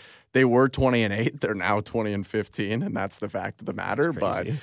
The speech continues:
Speaker 1: But, uh, you know, at the same time, the Blue Jays had to pounce because they, it was good. They came in desperate, looking desperate for wins. They didn't just beat the Pirates, but they convincingly beat the Pirates. And I think it even comes down to some of the late homers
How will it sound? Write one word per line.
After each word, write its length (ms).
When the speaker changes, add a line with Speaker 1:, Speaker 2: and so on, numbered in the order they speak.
Speaker 1:
But, 80
uh, 140
you 140
know, 160
at 80
the 80
same 220
time, 180
the 80
Blue 160
Jays 240
had 300
to 80
pounce 340
because 300
they, 300
it 80
was 180
good. 240
They 120
came 220
in 220
desperate, 560
looking 360
desperate 420
for 160
wins. 240
They 140
didn't 200
just 220
beat 220
the 80
Pirates, 500
but 160
they 100
convincingly 640
beat 200
the 80
Pirates. 400
And 100
I 80
think 200
it 80
even 180
comes 220
down 180
to 60
some 160
of 60
the 60
late 260
homers 540